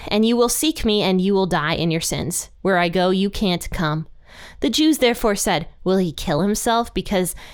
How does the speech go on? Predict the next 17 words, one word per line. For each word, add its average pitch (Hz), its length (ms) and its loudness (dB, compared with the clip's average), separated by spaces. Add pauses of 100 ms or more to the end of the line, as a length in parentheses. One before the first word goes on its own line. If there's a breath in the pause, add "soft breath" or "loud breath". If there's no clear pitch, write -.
he 196 160 -2
says, 170 320 0
'Where 180 220 0
I 165 100 0
am 165 200 0
going, 165 340 0
you 160 100 0
can't - 360 -4
come'?" 196 360 -2 (480)
He 269 140 2
said 269 240 0
to 196 40 2
them, 170 220 -2
"You 269 240 2
are 269 180 0
from 233 300 0
beneath, 202 480 -2